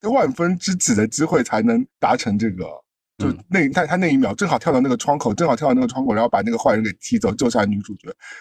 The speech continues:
Speaker 1: 这个事情。
Speaker 2: 嗯，就是太关键和太巧合了。
Speaker 1: 当然，如果你不去，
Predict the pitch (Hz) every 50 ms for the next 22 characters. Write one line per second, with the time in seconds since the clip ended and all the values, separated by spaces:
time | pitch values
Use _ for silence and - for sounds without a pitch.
0 | - - - 117 101 101 - - 104 107 104 98 90 92 98 _ _ - 165 156
1 | 143 - - - 247 208 156 151 139 131 123 135 - _ _ _ _ - - 185
2 | 170 170 156 170 151 127 117 123 123 - - 185 143 123 120 - - 113 92 90
3 | - - 87 92 101 104 - - _ _ _ - 208 240 269 269 214 233 240 226
4 | - 214 - - 240 - - -